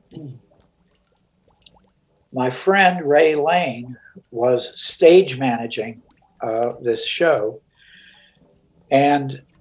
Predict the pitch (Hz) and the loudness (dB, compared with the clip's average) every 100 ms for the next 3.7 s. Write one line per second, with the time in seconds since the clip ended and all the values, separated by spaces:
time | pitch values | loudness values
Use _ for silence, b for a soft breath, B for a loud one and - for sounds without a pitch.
0 | - 139 135 135 135 135 131 - - 156 | -10 -6 -6 -6 -6 -6 -4 -8 0 6
1 | 170 185 180 160 120 131 160 170 160 156 | 8 8 6 2 2 2 2 2 -4 -6
2 | - 139 135 - - 135 120 - 117 113 | -10 -6 -6 -8 -6 -4 -4 -6 -4 2
3 | 196 214 - 139 123 131 - | 2 2 -4 -12 -20 -20 -20